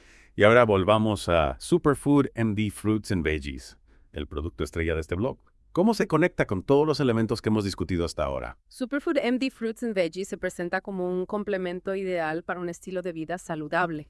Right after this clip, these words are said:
Speaker 1: Ajá.
Speaker 2: que incluye una hidratación adecuada, ¿sí?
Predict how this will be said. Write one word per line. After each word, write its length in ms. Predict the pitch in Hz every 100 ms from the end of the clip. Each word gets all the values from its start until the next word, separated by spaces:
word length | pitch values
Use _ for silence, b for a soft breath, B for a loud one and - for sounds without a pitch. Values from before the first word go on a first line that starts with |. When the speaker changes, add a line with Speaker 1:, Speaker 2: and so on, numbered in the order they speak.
| _ -
Speaker 1:
Ajá. 220 | 76 78
Speaker 2:
que 120 | - 165
incluye 480 | 170 180 175 170
una 260 | 175 175 170
hidratación 800 | 156 170 170 165 151 - 180 180
adecuada, 640 | 175 165 180 165 170 170 -
¿sí? 280 | - 202